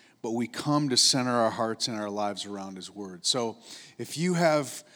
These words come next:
a Bible or a smartphone with you, just turn to Romans chapter seven. We've been in this study newish, like Pastor Vince said, and, um,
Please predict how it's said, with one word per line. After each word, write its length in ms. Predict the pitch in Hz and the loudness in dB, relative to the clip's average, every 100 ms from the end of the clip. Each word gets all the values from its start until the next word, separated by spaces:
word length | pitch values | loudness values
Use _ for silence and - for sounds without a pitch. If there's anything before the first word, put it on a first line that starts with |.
| - - | -16 -10
a 60 | |
Bible 560 | 113 123 123 120 117 117 | 0 2 2 2 -2 -2
or 200 | 117 113 | -2 -2
a 40 | 110 | 0
smartphone 720 | - 135 123 110 - 113 107 | 0 0 -2 -4 -8 -8 -4
with 200 | 110 101 | -6 -6
you, 100 | 107 | -8
just 300 | 104 139 - | -6 -6 -6
turn 260 | 160 160 151 | -4 -2 -2
to 140 | 131 | -2
Romans 480 | 110 117 117 113 113 | -2 -4 -2 -4 -4
chapter 380 | - 113 - 104 | -4 -4 -6 -6
seven. 500 | - 117 104 101 101 | -4 -4 -6 -10 -8
We've 180 | 123 | -4
been 200 | 143 156 | 0 2
in 140 | 170 151 | 2 2
this 160 | 135 - | 2 2
study 420 | - 139 120 117 | 2 2 0 0
newish, 560 | 117 123 123 - - - - - - - - | -2 -2 -2 -2 -4 -8 -20 -20 -20 -20 -12
like 200 | - 113 - | -6 -6 0
Pastor 360 | 131 120 127 | 2 2 -2
Vince 280 | 104 120 117 | -4 -4 -2
said, 300 | - 117 110 110 | 0 0 -4 -6
and, 360 | 117 110 110 104 _ _ _ _ _ _ _ - - | -6 -6 -8 -10 _ _ _ _ _ _ _ -12 -6
um, 540 | 127 127 117 110 107 | -2 0 0 -4 -6